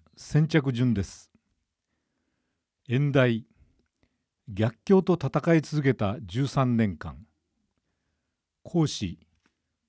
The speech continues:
幸田義文さん。元駒大苫小牧高校野球部監督。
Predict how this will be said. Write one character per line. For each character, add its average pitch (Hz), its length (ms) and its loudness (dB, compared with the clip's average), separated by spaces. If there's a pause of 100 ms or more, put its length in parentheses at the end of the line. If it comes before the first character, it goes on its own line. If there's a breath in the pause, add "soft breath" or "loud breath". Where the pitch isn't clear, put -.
(160)
幸 175 320 2
田 156 320 2 (100)
義 139 300 2
文 127 180 0
さ - 200 -12
ん。 73 180 -18 (1080)
元 151 480 0 (220)
駒 160 300 2
大 170 240 4
苫 156 240 -2
小 156 100 -6
牧 151 220 0
高 131 240 -2
校 90 340 -8 (300)
野 110 180 0
球 165 240 0
部 143 200 -2
監 120 200 -4
督。 - 320 -16